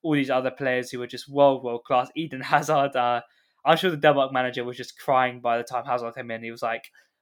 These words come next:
"Oh my God, we've got Mertens and Carrasco out the game, and you bring on Eden Hazard, you know, this World Cup,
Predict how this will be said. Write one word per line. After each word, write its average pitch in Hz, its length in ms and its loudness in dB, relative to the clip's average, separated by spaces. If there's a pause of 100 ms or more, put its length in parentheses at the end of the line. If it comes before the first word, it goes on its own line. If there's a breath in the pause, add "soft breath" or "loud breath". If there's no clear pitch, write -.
(100)
"Oh 147 100 -4
my 151 120 -2
God, 147 140 0
we've 143 100 -6
got 185 180 2
Mertens 175 380 2
and 143 100 -10
Carrasco 147 320 0
out 110 100 -2
the 123 60 -12
game, 127 260 -6
and 123 100 -14
you 123 100 -14
bring 151 200 -4
on 135 120 -6
Eden 123 200 -8
Hazard, 120 460 -8
you 120 80 -16
know, 120 100 -12
this - 220 -20
World 135 300 0
Cup, 120 180 -8